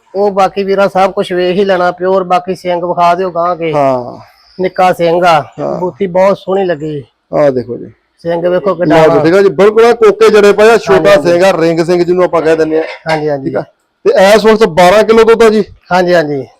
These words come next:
Speaker 2: ਬਾਰਾਂ ਕਿਲੋ ਆ। ਤੇ ਦਿਨ ਕਿੰਨੇ ਹੋ ਗਏ ਨੂੰ ਸੂਈ ਨੂੰ?
Speaker 1: ਦਿਨ ਤਕਰੀਬਨ ਉਹਨੂੰ ਕੋਈ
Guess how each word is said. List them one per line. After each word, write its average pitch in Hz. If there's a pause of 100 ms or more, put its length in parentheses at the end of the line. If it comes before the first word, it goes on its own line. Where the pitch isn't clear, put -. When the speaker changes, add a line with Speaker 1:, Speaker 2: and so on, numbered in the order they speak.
(220)
Speaker 2:
ਬਾਰਾਂ 160
ਕਿਲੋ 185
ਆ। 226
ਤੇ 214
ਦਿਨ 196
ਕਿੰਨੇ 247
ਹੋ 226
ਗਏ 208
ਨੂੰ 208
ਸੂਈ 190
ਨੂੰ? 277 (320)
Speaker 1:
ਦਿਨ 226
ਤਕਰੀਬਨ 240
ਉਹਨੂੰ 254
ਕੋਈ 233